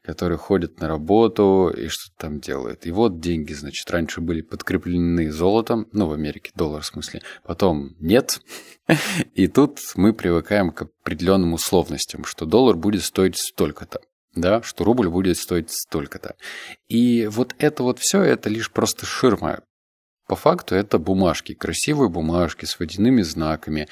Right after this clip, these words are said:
э, с портретами президентов, да. А у нас в России это что? Это Архангельск. <laughs> Что там, да, пять тысяч или четыре? И, или тысяча Архангельск. Ну, в общем, это просто картинки, цветные картинки, которые неплохо умещаются в кошелек.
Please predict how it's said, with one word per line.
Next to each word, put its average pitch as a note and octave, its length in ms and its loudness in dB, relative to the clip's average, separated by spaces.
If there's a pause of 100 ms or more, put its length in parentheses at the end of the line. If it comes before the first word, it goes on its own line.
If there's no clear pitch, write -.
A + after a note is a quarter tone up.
(340)
э, D2+ 340 -6
с - 180 -6
портретами D#2+ 840 0
президентов, D#2 800 -6
да. F#2+ 260 4 (380)
А - 100 -12
у D2+ 100 -8
нас F2 460 0
в D#2+ 140 -8
России D#2+ 320 -4
это D#2+ 160 -6
что? - 240 -8
Это C#2 400 -6 (240)
Архангельск. C#2+ 680 -4 (180)
<laughs> - 220 -18
Что - 240 -6
там, D#2 280 -8
да, F2+ 120 -8
пять - 320 0
тысяч - 220 -12
или D2 100 -8
четыре? - 400 -14
И, D#2+ 340 -4
или E2 200 -6
тысяча - 440 -8
Архангельск. D2 560 -10
Ну, G#2 80 2
в A2+ 40 4
общем, G#2+ 260 -2 (540)
это C3 140 2
просто A2+ 320 2
картинки, F#2 640 -2
цветные F#2 400 0
картинки, A#2+ 540 -2
которые F#2+ 340 0
неплохо F2 460 0
умещаются D#2 440 -2
в - 60 -16
кошелек. - 460 -4